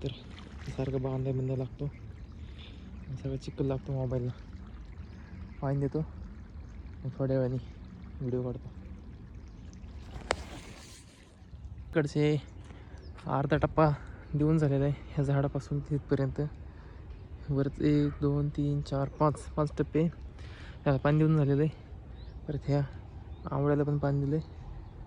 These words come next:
परत हे चंदनाचं झाड बघा कसलं आलं आहे, त्याला पाणी नाही काय नाही तरी चंदनाचं झाड आलं आहे.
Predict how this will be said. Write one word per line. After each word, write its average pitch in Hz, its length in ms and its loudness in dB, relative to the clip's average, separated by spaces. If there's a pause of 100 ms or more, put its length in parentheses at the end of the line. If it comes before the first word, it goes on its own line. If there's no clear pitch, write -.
(680)
परत 151 160 0
हे 147 180 4
चंदनाचं 151 480 4
झाड 143 180 2
बघा 139 220 4
कसलं 151 280 4
आलं 156 160 8
आहे, 147 100 4 (1120)
त्याला 143 220 6
पाणी 156 220 10
नाही 156 160 10
काय 151 160 8
नाही 151 180 8
तरी 156 160 8
चंदनाचं 151 560 8
झाड 127 80 10
आलं 135 160 6
आहे. 147 80 4